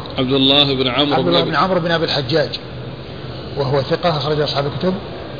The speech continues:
Speaker 1: نعم.
Speaker 2: نعم، ثقة، ثقة أخرجه أصحاب الكتب الستة.
Speaker 1: عن عبد الوارث.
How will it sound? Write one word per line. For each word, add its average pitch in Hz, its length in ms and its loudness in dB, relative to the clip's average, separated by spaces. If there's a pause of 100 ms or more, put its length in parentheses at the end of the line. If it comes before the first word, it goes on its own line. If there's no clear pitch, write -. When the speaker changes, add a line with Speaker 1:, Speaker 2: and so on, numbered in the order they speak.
(1000)
Speaker 1:
نعم. 139 340 4
Speaker 2:
نعم، 139 260 0
ثقة، 165 340 2 (180)
ثقة 165 380 2
أخرجه 160 320 2
أصحاب 151 280 0
الكتب 143 260 -4
الستة. 131 360 -6 (500)
Speaker 1:
عن 139 120 0
عبد 143 200 2
الوارث. 147 560 4